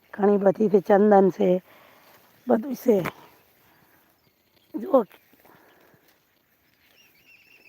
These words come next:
એ તો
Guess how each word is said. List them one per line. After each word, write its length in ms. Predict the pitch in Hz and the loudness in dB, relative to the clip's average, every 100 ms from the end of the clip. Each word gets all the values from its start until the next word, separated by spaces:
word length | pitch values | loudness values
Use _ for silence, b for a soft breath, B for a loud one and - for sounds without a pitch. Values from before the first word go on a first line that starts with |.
| _ _ - _ _ _ _ _ _ _ _ _ _ _ - - - - - - | _ _ -20 _ _ _ _ _ _ _ _ _ _ _ -20 -20 -20 -20 -18 -6
એ 40 | - | 2
તો 140 | 269 | 2